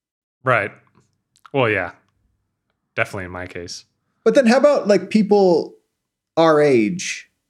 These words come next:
Speaker 2: Do you feel like you seem, you feel younger or older than them? Like other thirty-five-year-olds or thirty-three-year-olds?
Speaker 1: Uh,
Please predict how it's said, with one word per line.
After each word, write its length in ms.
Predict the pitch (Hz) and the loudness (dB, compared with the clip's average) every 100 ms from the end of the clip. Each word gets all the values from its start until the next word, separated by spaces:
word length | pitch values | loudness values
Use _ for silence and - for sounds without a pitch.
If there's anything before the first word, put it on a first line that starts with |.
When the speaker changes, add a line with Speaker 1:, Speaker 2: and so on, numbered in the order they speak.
| _ - | _ -2
Speaker 2:
Do 80 | |
you 140 | 160 156 | 2 2
feel 300 | - 160 151 | 2 2 4
like 320 | 147 135 131 | 2 0 -2
you 140 | 143 | -4
seem, 680 | 139 - 147 135 131 127 143 - | -2 -2 -2 -2 -4 -4 -8 -12
you 140 | - 131 | -6 -2
feel 200 | 139 123 | 2 2
younger 420 | 113 123 143 143 101 | 2 0 0 0 2
or 40 | |
older 240 | 104 107 | 0 -2
than 160 | 98 98 | -6 -10
them? 320 | 60 60 - _ _ _ _ _ _ | -12 -14 -16 _ _ _ _ _ _
Like 180 | 117 117 | -4 0
other 220 | 127 120 | 2 2
thirty-five-year-olds 920 | 123 110 104 98 95 90 69 65 - | 0 -2 -2 -2 -2 -4 -6 -8 -8
or 80 | 95 | -8
thirty-three-year-olds? 760 | 98 90 - 78 78 - - - _ _ _ _ _ _ _ _ _ _ | -8 -8 -10 -12 -12 -14 -18 -20 _ _ _ _ _ _ _ _ _ _
Speaker 1:
Uh, 340 | 175 170 156 | 0 0 -2